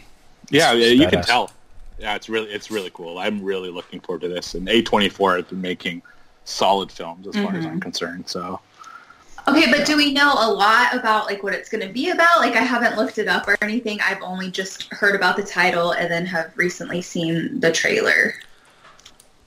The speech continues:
Speaker 1: No, and I think I wanna keep it that way. Like, I don't wanna see anything else about this film because
Speaker 3: Yeah.
Speaker 1: I like that I, I don't really know what this is about, and I kinda just wanna go in and be surprised at, uh, the story.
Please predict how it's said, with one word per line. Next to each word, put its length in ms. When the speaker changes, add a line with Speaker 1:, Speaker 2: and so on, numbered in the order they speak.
Speaker 1:
No, 380
and 140
I 80
think 340
I 160
wanna 220
keep 240
it 80
that 180
way. 200
Like, 200
I 60
don't 120
wanna 160
see 160
anything 280
else 200
about 180
this 180
film 300
because 540
Speaker 3:
Yeah. 220
Speaker 1:
I 140
like 240
that 120
I, 260
I 60
don't 180
really 200
know 180
what 180
this 220
is 100
about, 500
and 220
I 60
kinda 260
just 200
wanna 160
go 220
in 80
and 280
be 100
surprised 680
at, 360
uh, 60
the 100
story. 360